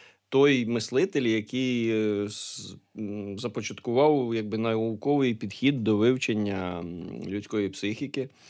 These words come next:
Тому якраз, е, термін "машина" стосовно Декарта дуже характерний, і його філософія побудована на протиставленні машини тіла і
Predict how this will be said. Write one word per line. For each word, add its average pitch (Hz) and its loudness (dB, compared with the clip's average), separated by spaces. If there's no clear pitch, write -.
Тому 95 -4
якраз, 170 0
е, 165 4
термін 175 2
"машина" 175 2
стосовно 170 -6
Декарта 170 -4
дуже 170 -4
характерний, 185 -2
і 123 -2
його 135 2
філософія 165 2
побудована 147 -2
на 147 0
протиставленні 117 0
машини 117 0
тіла 175 0
і 113 -6